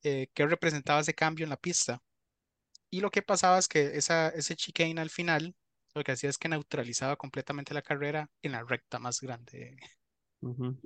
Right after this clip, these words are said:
Speaker 1: del
Speaker 2: En la
Speaker 1: circuito,
Speaker 2: mitad
Speaker 1: que
Speaker 2: de la
Speaker 1: es
Speaker 2: recta más importante, sí.
Speaker 1: No, no, es antes, digamos, usted va a la chicana, frena en seco y empieza la recta como si
Speaker 2: Empieza,
Speaker 1: fuera una
Speaker 2: ajá,
Speaker 1: salida.
Speaker 2: exacto.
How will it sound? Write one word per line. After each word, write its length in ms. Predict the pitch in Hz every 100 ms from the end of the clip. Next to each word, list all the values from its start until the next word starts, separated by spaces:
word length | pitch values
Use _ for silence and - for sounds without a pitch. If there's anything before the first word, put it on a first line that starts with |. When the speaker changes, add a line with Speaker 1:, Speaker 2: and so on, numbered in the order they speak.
| 139
Speaker 1:
del 120 | 131
Speaker 2:
En 20 |
la 80 | 127
Speaker 1:
circuito, 0 |
Speaker 2:
mitad 340 | 123 190 139 160
Speaker 1:
que 60 |
Speaker 2:
de 40 | 139
la 120 | 123
Speaker 1:
es 20 |
Speaker 2:
recta 280 | 131 135 143
más 160 | 135 139
importante, 500 | 131 123 131 127 -
sí. 180 | 139 135 _
Speaker 1:
No, 100 | 160
no, 80 | 190
es 120 | 170
antes, 260 | 185 180 139
digamos, 280 | 143 135 -
usted 480 | 156 175 165 143 139
va 40 |
a 40 | 165
la 120 | 196
chicana, 420 | - - 214 202
frena 400 | - - 196 208
en 80 | 180
seco 380 | - 220 - -
y 120 | 156
empieza 560 | 135 127 - 170 160 160
la 60 |
recta 260 | 139 151 -
como 120 | 131
si 80 | 120
Speaker 2:
Empieza, 0 |
Speaker 1:
fuera 140 | 127 -
una 80 |
Speaker 2:
ajá, 120 | 127 123
Speaker 1:
salida. 260 | 151 -
Speaker 2:
exacto. 100 | -